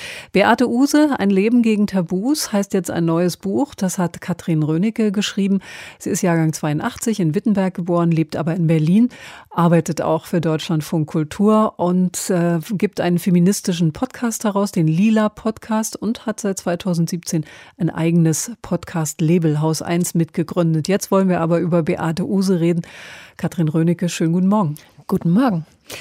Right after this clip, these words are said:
Speaker 1: Über Beate Uhse ist ja schon viel erzählt worden. Wir haben uns gerade beide gesagt, dass es da auch Filme und Bücher gibt. Ich habe auch eins gesehen, einen Film, Beate Uhse, Das Recht auf Liebe, war im Z D F zweitausendelf.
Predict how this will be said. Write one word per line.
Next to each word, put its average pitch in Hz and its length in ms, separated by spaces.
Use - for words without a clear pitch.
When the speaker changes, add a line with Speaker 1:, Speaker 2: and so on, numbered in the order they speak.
Speaker 1:
Über 214 180
Beate 214 320
Uhse 220 200
ist 185 100
ja 196 80
schon 175 160
viel 220 240
erzählt 220 440
worden. 220 340
Wir 185 120
haben 180 240
uns - 280
gerade 170 680
beide 170 460
gesagt, 175 500
dass 175 220
es 160 100
da 165 140
auch - 160
Filme 180 320
und 165 160
Bücher 190 260
gibt. 175 220
Ich 175 80
habe 175 120
auch 156 60
eins 165 400
gesehen, 175 480
einen 175 220
Film, 180 340
Beate 165 380
Uhse, 180 220
Das 165 240
Recht - 260
auf 165 180
Liebe, 185 340
war 165 120
im 160 100
Z 170 180
D 175 100
F 170 200
zweitausendelf. 170 920